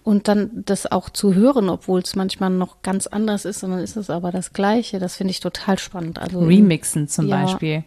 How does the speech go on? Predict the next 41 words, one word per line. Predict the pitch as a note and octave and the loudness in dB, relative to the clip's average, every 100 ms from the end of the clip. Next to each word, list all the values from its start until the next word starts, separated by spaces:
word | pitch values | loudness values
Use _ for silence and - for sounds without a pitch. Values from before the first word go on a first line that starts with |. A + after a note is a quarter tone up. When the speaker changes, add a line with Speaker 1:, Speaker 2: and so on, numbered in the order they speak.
| - | 0
Speaker 1:
im | G#3+ | 2
Speaker 2:
Ja. | F#3+ | 4
Speaker 1:
Feld | G#3 G#3+ | 2 2
der | G#3+ | 2
Musik | F#3 F3+ G#3 G3+ | 2 0 -2 -2
ist | F#3 - | -6 -6
es | F#3+ | -6
ein, | F#3+ F#3+ G#3 - | -2 -2 -4 -4
ein | G3 | -2
Riesenthema, | A3 A3+ A#3 A3 A#3 G#3+ G#3 | 2 4 4 4 0 2 2
aber | F#3+ F#3 | 0 -2
auch | F#3+ G3 | -2 -2
in | |
der | G3 - | -4 -4
Architektur | F#3+ F#3 - - - C4 A#3+ | -6 -8 -10 -14 -4 0 2
und | G#3 G3+ | 0 -2
in | F#3+ | -4
der | F#3 | -2
Bildungstheorie. | B3+ A#3+ A3+ - - A3 A3 A3 A3 G#3+ - - - - | 0 2 2 0 -2 2 2 4 4 2 -2 -20 -20 -10
Also | F#3+ F#3+ F#3 | -4 -2 -2
wie | F#3 | -2
gesagt, | F3 F#3+ G#3+ - - | -4 -2 -4 -4 -10
die | F#3 | -10
Verzögerung | - - - - A3+ G3 F#3+ F#3 | -12 -10 -8 0 2 2 0 -2
könnte | F3+ - A3 G#3+ | 0 2 2 2
man | - F#3+ F#3+ | -2 -2 -2
als | - F#3 - | -2 -4 -2
Moment | F#3+ F#3 F#3+ | 0 0 -2
von | - F#3 | -2 -2
Bildung | G3 F#3 F#3 | 0 2 2
überhaupt | B3 C4 B3+ A#3 A3+ | 4 4 4 0 -4
verstehen, | - A3 - A3+ G#3+ | -6 -4 0 0 0
wenn | |
man | G3 F#3+ | 0 -2
sagt, | - - | -4 -8
jedes | G3+ F#3 - | -8 -8 -10
Bildungsmoment | - G3 G3 G3 - G3 F#3 F#3+ G3 | -6 -4 -2 -2 -2 -2 0 -2 -2
und | F#3+ | -4
jeder | G3 F#3 G3+ G3 G3+ | -2 -2 0 0 0
Bildungsmoment, | - G3 F#3+ G3 - G3 G3 G3 - - - - - | 0 0 2 0 0 0 2 0 -4 -20 -20 -16 -4
beides, | F#3 F#3+ G3+ - | -2 0 -2 -6